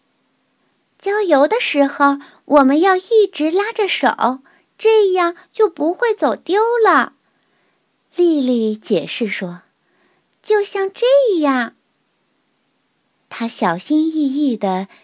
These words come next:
牵住了芬妮的手。芬妮的手热热的，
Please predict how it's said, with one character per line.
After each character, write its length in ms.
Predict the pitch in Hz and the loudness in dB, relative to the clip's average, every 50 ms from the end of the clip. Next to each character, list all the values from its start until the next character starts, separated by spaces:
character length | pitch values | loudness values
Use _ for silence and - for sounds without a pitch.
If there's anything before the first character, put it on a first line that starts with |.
| _ _ _ | _ _ _
牵 400 | - - - 285 277 262 269 277 | -18 -4 -2 0 0 2 0 -2
住 220 | 277 285 247 196 | -2 -2 -2 -2
了 160 | 170 156 - | -4 -6 -8
芬 340 | - _ - 277 269 269 262 | -10 _ -6 -4 -2 -2 -2
妮 160 | 226 185 214 240 | -4 -4 -6 -8
的 120 | - 233 | -10 -12
手。 540 | 214 - - - 156 - - - - 170 175 202 _ _ _ _ _ _ _ _ _ _ _ _ _ _ _ _ _ _ _ _ _ | -12 -12 -12 -12 -12 -12 -14 -16 -18 -20 -20 _ _ _ _ _ _ _ _ _ _ _ _ _ _ _ _ _ _ _ _ _ _
芬 300 | _ _ - 240 220 214 | _ _ -4 -4 -2 -2
妮 140 | 214 190 190 | -4 -4 -4
的 140 | 196 214 196 | -6 -6 -8
手 560 | - - 190 170 156 156 156 151 - - - _ | -6 -8 -8 -8 -8 -8 -12 -14 -16 -18 -20 _
热 220 | - - 285 277 | -6 -2 0 0
热 480 | 254 247 254 269 311 320 311 269 196 170 | 0 -2 -4 -6 -6 -6 -6 -8 -8 -12
的， 180 | - - 185 | -14 -16 -18